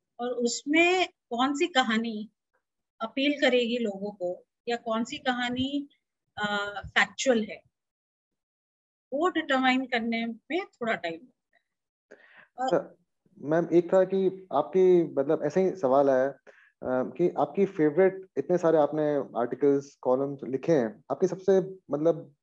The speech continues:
Speaker 2: पसंदीदा कौन सी है? सबसे आप कहें, अ, favorite article कौन सी है? और secondly, सबसे चैलेंजिंग कौन सा रहा? इतने सालों का सफर है आपका, अ, food writing में।
Speaker 1: मेरी सबसे पसंदीदा story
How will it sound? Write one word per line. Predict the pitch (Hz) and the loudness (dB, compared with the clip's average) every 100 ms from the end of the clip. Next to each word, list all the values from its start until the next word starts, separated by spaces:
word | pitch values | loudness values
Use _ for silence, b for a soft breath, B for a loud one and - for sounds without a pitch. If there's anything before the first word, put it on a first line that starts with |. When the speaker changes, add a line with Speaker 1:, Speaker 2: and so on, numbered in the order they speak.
| - | -8
Speaker 2:
पसंदीदा | 143 165 165 190 | -2 0 4 4
कौन | 185 139 | 4 -2
सी | 135 139 | -2 -2
है? | 113 | -2
सबसे | 139 - 170 160 151 | -4 -2 0 2 0
आप | 135 113 127 - | -2 -2 -2 0
कहें, | 139 143 143 143 b b b - | 0 2 0 -6 b b b -4
अ, | 120 120 | -2 0
favorite | 151 156 185 175 | 4 6 6 6
article | 131 135 147 135 123 - _ b b _ | 4 2 0 0 -2 -8 _ b b _
कौन | 120 139 | -2 0
सी | 139 | 2
है? | 151 131 - | 2 2 -2
और | 143 | -4
secondly, | 147 160 175 185 196 160 - B B | -2 0 2 4 4 0 -8 B B
सबसे | 170 202 190 | 0 2 4
चैलेंजिंग | 165 143 151 185 180 | 4 4 4 2 2
कौन | 139 | 2
सा | 135 143 | 4 2
रहा? | 117 107 - | 2 -2 -4
इतने | 131 147 147 143 135 - | -4 -2 0 0 -4 -8
सालों | 127 123 131 | -2 2 2
का | 147 143 | 2 2
सफर | 135 131 135 131 | 2 0 0 2
है | |
आपका, | 123 117 135 123 123 120 117 | 0 -2 -2 -2 -2 -4 -8
अ, | - | -4
food | 123 123 117 | -2 0 2
writing | 107 131 131 | 2 2 -2
में। | 123 123 _ _ _ _ _ _ _ _ 262 | -4 -6 _ _ _ _ _ _ _ _ -4
Speaker 1:
मेरी | 277 302 370 | 0 2 2
सबसे | 359 277 - - 349 359 370 359 | 2 -2 -2 -6 -2 0 0 -2
पसंदीदा | - _ - 247 254 262 302 311 330 | -4 _ -6 -4 0 0 0 0 0
story | 320 285 262 294 | 0 0 0 0